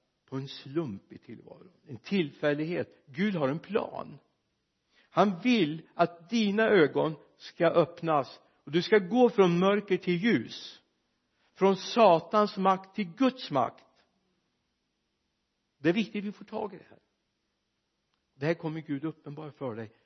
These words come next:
Jag säger inte att du kommer få det för all framtid, men jag önskar att du skulle få det för ett ögonblick, för att se hur stor Gud är,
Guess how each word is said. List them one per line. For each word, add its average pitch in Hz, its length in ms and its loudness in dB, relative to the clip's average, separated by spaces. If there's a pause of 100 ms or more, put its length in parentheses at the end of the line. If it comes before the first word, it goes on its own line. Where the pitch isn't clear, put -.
(240)
Jag - 120 -14
säger 170 300 -6
inte 165 160 -10
att 151 80 -14
du 156 60 -16
kommer 156 260 -12
få 143 300 -12
det 139 140 -8
för 139 140 -14
all 131 160 -8
framtid, 123 400 -16 (340)
men 135 140 -10
jag 135 120 -8 (160)
önskar 160 580 -8
att 156 140 -12
du 147 80 -16
skulle 143 260 -10
få 151 300 -12
det 143 140 -10
för 131 120 -12
ett 123 120 -14
ögonblick, 139 520 -10
för - 80 -20
att 117 80 -18
se 127 220 -18
hur 139 100 -18
stor 147 520 -18
Gud 175 260 -20
är, - 80 -20